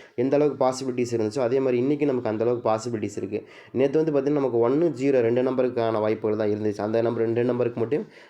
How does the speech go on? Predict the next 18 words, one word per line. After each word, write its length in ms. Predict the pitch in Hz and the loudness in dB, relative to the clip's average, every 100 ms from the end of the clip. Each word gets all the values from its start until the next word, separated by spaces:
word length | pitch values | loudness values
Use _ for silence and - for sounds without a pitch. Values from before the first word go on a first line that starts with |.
| - | -2
கெஸ்ஸிங் 360 | 120 117 143 123 | 0 0 -2 0
கணக்கு 260 | 113 113 | 0 0
எடுத்தா 220 | 113 113 | 0 -2
போதும், 280 | 107 107 101 | -2 0 0
வேற 120 | 107 | 2
எதுவும் 200 | 107 107 | 2 0
எடுக்க 140 | 107 104 | 0 0
வேண்டாம். 200 | 104 107 | 0 0
அதே 120 | 139 | 2
மாதிரி 180 | 147 135 | 2 0
இன்னைக்கு 220 | 127 127 | 0 0
வந்து 140 | 135 | 0
ஒன்பது 360 | 120 131 147 143 | 0 2 2 2
ஆறு 200 | 123 113 | 2 0
அப்படிங்கிற 280 | 104 110 107 | 0 0 0
இந்த 120 | 104 | 0
ரெண்டு 180 | 104 110 | -2 -2
நம்பருக்குமே 460 | 113 110 107 127 | 0 0 -2 -4